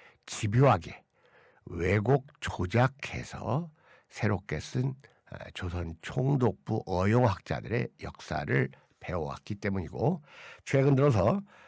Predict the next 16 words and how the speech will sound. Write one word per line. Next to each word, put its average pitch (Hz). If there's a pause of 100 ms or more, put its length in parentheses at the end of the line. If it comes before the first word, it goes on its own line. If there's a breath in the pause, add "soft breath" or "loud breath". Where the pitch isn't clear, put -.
아, -
조선 101
왕조실록과 113 (320 soft breath)
승정원 147
일기와 87
같은 80 (380 soft breath)
정통 110 (220)
일 92
차 73
사료가 127 (400 soft breath)
공개되고 85 (500 soft breath)
그걸 90
가지고 113 (320)
연구를 87
하게 101
됨으로써 101